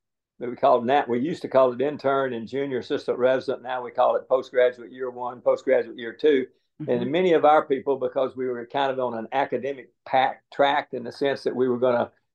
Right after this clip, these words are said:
Speaker 1: be doing teaching and research as, in addition to clinical care, uh, most everybody would do two years of research or maybe three. Uh, if this was the time of the Vietnam War, so there was also the Berry Plan or, uh,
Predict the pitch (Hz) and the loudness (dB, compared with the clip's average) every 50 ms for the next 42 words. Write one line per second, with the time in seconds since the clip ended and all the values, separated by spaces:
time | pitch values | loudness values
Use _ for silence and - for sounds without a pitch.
0 | _ _ - 135 127 120 139 139 135 127 117 - - 156 156 143 - 151 143 135 | _ _ -4 -2 -2 2 4 2 2 2 0 0 0 2 2 2 0 0 -2 0
1 | 135 123 113 120 131 147 143 143 - 143 139 135 131 131 - - 127 - 110 - | -2 -2 -4 0 0 0 0 0 0 0 2 2 0 0 -4 -8 -8 -8 -8 -8
2 | - 131 120 117 120 143 147 151 - 135 120 117 - 135 139 131 113 - 110 - | -8 -6 -4 -4 -2 -2 -2 -2 -4 -4 -6 -4 -2 0 0 0 0 -4 -6 -4
3 | - 147 143 139 131 127 - _ _ _ _ _ _ _ _ _ _ _ _ - | -2 0 0 0 0 -2 -4 _ _ _ _ _ _ _ _ _ _ _ _ -2
4 | 131 123 123 120 117 117 113 110 _ _ _ _ _ _ _ _ _ _ _ _ | 0 0 2 2 0 -2 -2 -6 _ _ _ _ _ _ _ _ _ _ _ _
5 | _ - 143 147 143 - 160 160 156 151 139 143 139 139 131 123 131 131 127 131 | _ -10 -8 -8 -6 -4 -2 -2 -2 0 0 0 0 0 -2 -4 -8 -10 -10 -10
6 | 131 - _ - 170 165 156 147 139 131 110 120 110 98 120 139 151 143 - - | -12 -10 _ -6 -6 -4 -4 -4 -4 -4 -6 -8 -10 -4 -2 -2 -2 -2 -2 0
7 | 143 131 120 - - - - _ _ _ _ _ _ - - 117 113 127 139 147 | 0 0 0 0 -4 -14 -20 _ _ _ _ _ _ -10 -6 -4 0 2 2 2
8 | 143 123 104 - - 135 127 131 147 147 143 - _ _ _ _ _ - - 117 | 0 -2 -8 -6 -4 -2 0 0 0 -2 -4 -8 _ _ _ _ _ -8 -2 0
9 | 117 117 113 117 117 113 - - - 127 110 - - - - 165 - 151 139 - | 2 2 2 4 2 2 0 0 -2 -6 -6 -4 -2 -2 -2 -2 -2 -6 -6 -4
10 | 131 127 - - 139 143 143 143 127 117 113 127 147 147 131 - 135 131 123 120 | -6 -6 -2 0 0 0 0 0 -2 -4 -4 -2 0 0 0 0 -2 -2 -2 -2
11 | 117 120 131 139 147 151 151 131 - - 123 117 113 110 113 110 110 107 131 135 | -2 -2 0 0 0 0 0 -2 -6 -8 -8 -8 -8 -8 -12 -14 -6 -2 0 2
12 | 139 135 - - 139 127 113 107 104 135 139 143 143 131 139 - 127 131 135 131 | 2 2 0 -4 -6 -6 -6 -8 -6 -2 -2 0 0 -2 -4 -4 -6 -6 -6 -6
13 | 131 131 131 117 110 107 107 - _ _ _ _ _ - 117 110 107 110 | -8 -8 -6 -4 -4 -4 -6 -8 _ _ _ _ _ -2 2 2 4 2